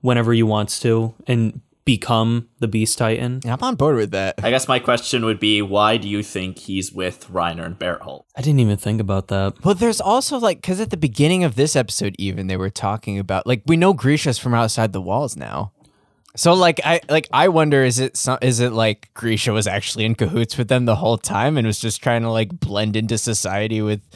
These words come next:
Speaker 2: like, same as Annie Bertholdt and Reiner? Like,
Speaker 1: I think may-, I think I would agree with you. I think, yeah, I, w-, I would believe in that, where he's just, he's literally acting like a normal person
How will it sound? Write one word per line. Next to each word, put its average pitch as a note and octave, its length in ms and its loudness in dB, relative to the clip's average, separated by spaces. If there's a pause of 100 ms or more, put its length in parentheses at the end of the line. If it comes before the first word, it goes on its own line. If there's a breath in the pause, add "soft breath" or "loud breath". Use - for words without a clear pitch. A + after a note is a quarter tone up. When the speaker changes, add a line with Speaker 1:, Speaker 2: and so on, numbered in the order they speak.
(360 soft breath)
Speaker 2:
like, G#2+ 160 -2
same A2 300 0
as G#2+ 120 -2
Annie G#2 240 0
Bertholdt G#2 420 0
and G2+ 80 -4
Reiner? C#3 400 -2
Like, A2 180 -8 (100)
Speaker 1:
I F#3+ 100 4
think D#4+ 340 0
may-, D3 300 4 (560)
I D#3+ 100 2
think C4 200 4
I G#3+ 60 6
would E3 180 8
agree A2+ 300 4
with G#2 200 -2
you. G2+ 200 0
I B2 120 0
think, F#3 460 0 (160)
yeah, A2+ 240 2
I, C#3 60 2
w-, F3+ 200 6
I E3 140 6
would G3 160 4
believe B2+ 300 6
in G2+ 140 2
that, F#2+ 320 -2 (160)
where C#3 200 4
he's C#3 240 6
just, C#3+ 260 4
he's C#3+ 320 2 (220)
literally D#3+ 420 4
acting C3 320 2
like C3 140 4
a B2 60 4
normal A2+ 340 4
person G2+ 720 -2